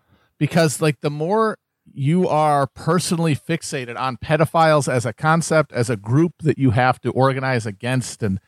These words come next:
and, like, get mad at performatively and publicly, the more I know that you are just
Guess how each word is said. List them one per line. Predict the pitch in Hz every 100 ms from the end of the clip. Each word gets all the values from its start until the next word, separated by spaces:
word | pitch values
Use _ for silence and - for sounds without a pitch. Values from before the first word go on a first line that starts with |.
| _ _
and, | 113 101
like, | 98 -
get | 135 -
mad | 113 135 147
at | 143 147 _
performatively | - - 131 135 127 120 131
and | 107
publicly, | 123 143 147 156 _ _ -
the | 151
more | 190 254
I | 240
know | 233 254
that | 175
you | 151 185
are | 220
just | - 156 -